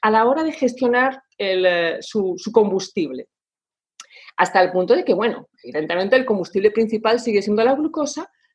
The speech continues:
pero también la reserva de grasa es fundamental, con lo cual van a decidir mucho sobre la reserva de grasa. Entonces es muy común que habrás visto que hay muchas personas que, que con el confinamiento, pues, han tenido tendencia a,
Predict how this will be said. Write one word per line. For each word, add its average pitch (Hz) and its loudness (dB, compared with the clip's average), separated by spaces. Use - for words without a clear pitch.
pero 185 4
también 190 4
la 214 2
reserva 180 0
de 175 2
grasa 240 0
es 190 -6
fundamental, 165 0
con 160 -4
lo 156 0
cual 202 2
van 160 -6
a 180 0
decidir 214 0
mucho 269 -2
sobre 202 0
la 254 0
reserva 147 -6
de 208 2
grasa. 330 -6
Entonces 240 2
es 262 2
muy 277 4
común 285 2
que 180 0
habrás 180 4
visto 226 -2
que 180 -2
hay 165 -2
muchas 196 -4
personas 226 0
que, 175 2
que 156 0
con 165 0
el 165 -2
confinamiento, 170 -4
pues, 240 -4
han 180 -4
tenido 180 -2
tendencia 180 2
a, 196 0